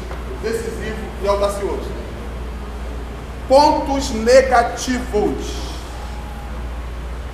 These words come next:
Sarcástico, vírgula, impaciente, prepotente e intolerante.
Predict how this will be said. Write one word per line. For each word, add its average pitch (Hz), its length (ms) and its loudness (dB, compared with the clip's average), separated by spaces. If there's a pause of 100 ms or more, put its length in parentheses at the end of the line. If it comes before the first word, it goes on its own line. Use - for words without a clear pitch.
(1300)
Sarcástico, 240 1160 2 (1900)
vírgula, 202 500 0 (1200)
impaciente, 226 1200 2 (1500)
prepotente - 1040 -2 (1300)
e 196 220 -4
intolerante. - 720 -4